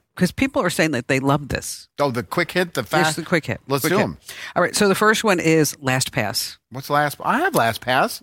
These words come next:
Speaker 1: Oh, well, hopefully you had, haven't downloaded it recently.
Speaker 2: What do you mean?
Speaker 1: Uh, because a fake version got stuck in,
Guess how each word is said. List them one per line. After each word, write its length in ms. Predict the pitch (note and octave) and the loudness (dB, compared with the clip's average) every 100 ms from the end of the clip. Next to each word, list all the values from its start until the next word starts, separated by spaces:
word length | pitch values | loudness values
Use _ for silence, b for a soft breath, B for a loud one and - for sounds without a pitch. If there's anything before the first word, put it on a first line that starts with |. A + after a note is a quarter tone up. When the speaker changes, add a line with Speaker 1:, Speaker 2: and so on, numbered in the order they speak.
| - | 0
Speaker 1:
Oh, 800 | - A3+ A#3 A3+ A3 A3 G#3+ A3 | 4 6 8 6 6 6 4 0
well, 560 | B2+ C#3 C#3+ C#3+ C#3+ C#3 | 0 2 4 4 4 2
hopefully 400 | - E3+ E3+ F3+ | -2 -2 0 2
you 160 | E3 | 2
had, 160 | D3+ D#3 - | 2 0 0
haven't 280 | E3 D#3 | 0 0
downloaded 480 | C#3 C#3+ D3+ D3 C#3 | 2 2 2 2 4
it 160 | C#3 C3+ | 2 2
recently. 540 | C#3+ D3+ - G#2+ G#2+ - | 0 -2 -4 -6 -6 -6
Speaker 2:
What 120 | D#3+ | -4
do 80 | G#3+ | 0
you 80 | A#3+ | 2
mean? 340 | C#4 E4 F#3+ G#2+ | 4 4 2 2
Speaker 1:
Uh, 320 | D3+ C#3+ C#3 | 4 4 2
because 440 | C3 D3+ E3+ D3+ | 0 0 2 2
a 60 | C3 | 0
fake 220 | - D3 | 0 0
version 380 | C#3+ C3+ A#2+ B2+ | 2 0 0 -2
got 300 | A2+ A#2+ A2 | 0 0 0
stuck 420 | - - A#2+ B2 - - | -4 -2 -2 -2 -10 -8
in, 260 | C#3 C3+ | -2 -2